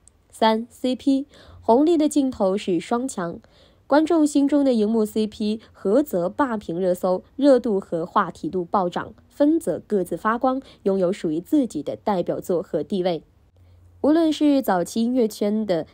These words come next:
张国荣、梅艳芳，还是初代星侠的刘亦菲、胡歌、杨幂，亦或是现代言情C P的杨紫、肖战，都给后来的人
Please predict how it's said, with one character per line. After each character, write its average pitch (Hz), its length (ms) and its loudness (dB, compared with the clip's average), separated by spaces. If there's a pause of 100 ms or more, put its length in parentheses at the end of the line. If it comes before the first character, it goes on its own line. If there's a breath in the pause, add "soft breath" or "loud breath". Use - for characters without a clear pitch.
张 311 240 0
国 202 160 0
荣、 180 160 0
梅 180 120 0
艳 190 180 0
芳， 185 240 -4
还 165 240 -4
是 175 240 -2
初 247 200 -2
代 254 160 2
星 285 260 0
侠 160 260 -4
的 160 120 -4
刘 160 160 -2
亦 247 160 0
菲、 214 240 0
胡 165 280 -4
歌、 196 220 0
杨 170 200 -4
幂， 208 240 -2 (240 loud breath)
亦 277 140 4
或 254 160 4
是 233 260 -2
现 208 300 -2
代 196 160 0
言 156 200 -2
情 156 220 -6
C 180 220 -2
P 165 200 -2
的 147 220 -6
杨 160 280 -6
紫、 - 180 -6
肖 196 240 -4
战， 202 280 -2
都 170 140 0
给 147 140 -6
后 180 260 0
来 156 240 -4
的 151 140 -4
人 151 180 -4